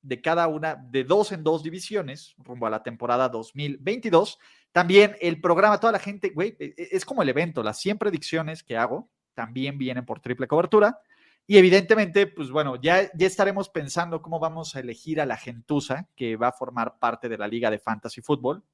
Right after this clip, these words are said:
¿no? Porque está cabrón. Pero en fin, ¿no? ¿De qué vamos a hablar? ¿De qué va? ¿De qué sale? ¿Y,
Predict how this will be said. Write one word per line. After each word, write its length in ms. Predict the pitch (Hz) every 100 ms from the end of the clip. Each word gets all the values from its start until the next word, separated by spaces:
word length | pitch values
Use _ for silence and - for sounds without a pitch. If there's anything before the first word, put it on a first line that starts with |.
| _
¿no? 220 | 120 151
Porque 500 | 120 110 107 104 110 _ _ _ _
está 240 | _ - 131
cabrón. 420 | 127 110 101 - _ _ _ _ _ _
Pero 140 | - 254
en 60 |
fin, 360 | 233 262 120 - _ _ _ _ _ _ _
¿no? 300 | 160 208 - - _ _
¿De 140 | - 170
qué 100 | 247
vamos 300 | 269 262 -
a 40 |
hablar? 340 | 151 123 - _ _ _ _ _
¿De 240 | 147 139 151
qué 140 | 214
va? 360 | 180 160 - _
¿De 300 | - 123 127
qué 120 | 160
sale? 480 | 160 165 135 143 151
¿Y, 140 | 143